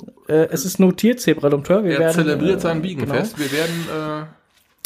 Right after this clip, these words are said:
Speaker 1: In diesem Zusammenhang möchte ich jetzt gerade mal eben kurz, äh, auch nochmal nachträglich, äh, zum Geburtstag, zum Wiegenfeste gratulieren von einer unserer Stammhörerinnen, die auch Wiegenfest hatte.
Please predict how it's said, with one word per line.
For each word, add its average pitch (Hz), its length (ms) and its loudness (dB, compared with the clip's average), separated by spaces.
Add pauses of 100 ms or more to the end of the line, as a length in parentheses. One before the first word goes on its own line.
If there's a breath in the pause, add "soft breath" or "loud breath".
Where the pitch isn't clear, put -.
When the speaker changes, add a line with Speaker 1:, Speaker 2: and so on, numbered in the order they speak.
(120)
Speaker 1:
In 180 160 6
diesem 247 260 6
Zusammenhang 220 840 2
möchte 202 240 0
ich 196 100 -2
jetzt 196 240 -2
gerade 185 300 -2
mal 190 220 2
eben 190 280 0
kurz, 190 400 -2
äh, 185 280 0
auch - 260 -4
nochmal 165 260 -2
nachträglich, 180 1300 0
äh, 165 100 0
zum 175 260 2
Geburtstag, 175 920 2
zum 151 200 -2
Wiegenfeste 175 720 0
gratulieren 170 920 0
von 160 200 -2
einer 170 300 -4
unserer 165 340 0
Stammhörerinnen, 196 920 2
die 151 140 -2
auch 156 220 -4
Wiegenfest 190 600 -2
hatte. 302 260 -10